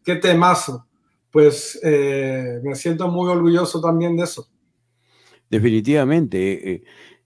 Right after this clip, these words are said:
Speaker 2: siempre nosotros hemos dicho, ¿no? Los, los músicos, eh, son seres humanos predestinados que han llegado a este,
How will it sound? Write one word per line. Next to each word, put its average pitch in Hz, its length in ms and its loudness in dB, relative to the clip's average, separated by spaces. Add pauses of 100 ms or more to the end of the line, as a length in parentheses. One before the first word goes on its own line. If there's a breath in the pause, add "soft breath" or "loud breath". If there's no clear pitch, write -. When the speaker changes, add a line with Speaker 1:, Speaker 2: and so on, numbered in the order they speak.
(100)
Speaker 2:
siempre 165 320 4
nosotros 165 360 4
hemos 151 160 2
dicho, 151 240 0
¿no? 127 160 0
Los, 110 260 -2
los 110 220 -2
músicos, 147 680 -2 (320)
eh, 95 640 0
son 135 480 0
seres 131 360 4
humanos 120 400 2
predestinados 92 1000 -4 (380)
que - 120 -10
han 107 100 -4
llegado 107 200 0
a 110 40 2
este, 95 300 -4